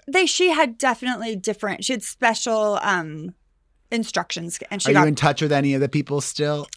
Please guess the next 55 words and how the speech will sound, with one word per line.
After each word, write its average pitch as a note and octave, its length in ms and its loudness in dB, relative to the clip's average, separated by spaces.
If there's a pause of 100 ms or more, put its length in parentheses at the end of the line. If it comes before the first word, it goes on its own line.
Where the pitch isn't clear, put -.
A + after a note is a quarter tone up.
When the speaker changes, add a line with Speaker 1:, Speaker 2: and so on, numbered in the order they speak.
(120)
Speaker 2:
No. F#3+ 140 2
Speaker 1:
Um, D4+ 200 4
I G4 200 2
talked G4+ 300 -2
to E4 480 -2 (460)
Trisha E4+ 420 4
on D4 140 2
occasion. B3+ 400 -4
We B3+ 80 -4
text. A#3 580 0
Um, G3+ 520 -2 (420)
Speaker 2:
What C#3 160 4
about C3+ 120 6
the D3 60 6
Speaker 1:
I - 20 8
Speaker 2:
American C#3 520 4
one? A2+ 200 0
Are G#2+ 40 -2
you G#2+ 120 -2
in A2+ 80 -2
touch A#2 220 -6
with A2+ 80 -8
any A#2 160 -6
of A2 80 -8
those? A#2+ 340 -6
Speaker 1:
Yeah, A4 160 6
we're A4 80 6
on G#4+ 180 4
the D4+ 80 0
group C4 260 -6
text, A#3+ 260 0
and B3 80 -6
I A#3+ 80 -2
talk B3 180 -6
to A#3 100 -6
Ari F#3 380 0
all E3+ 180 0
the F#3 140 -8
time. D3 220 2
Speaker 2:
On C#3 80 4
a - 60 2
group D#3+ 240 6
text? A2+ 500 -4
Speaker 1:
Yeah, F3+ 260 4
well, A#3 340 2
Speaker 2:
Oh, A3+ 60 -4
Speaker 1:
a C4 60 -2
couple G4 260 0
Speaker 2:
wow. C#4+ 60 4
Speaker 1:
of A3 40 -2
them F#3+ 80 -8
piss G3 220 -4
me F#3 100 -4
off, E3+ 240 0
but F3 200 2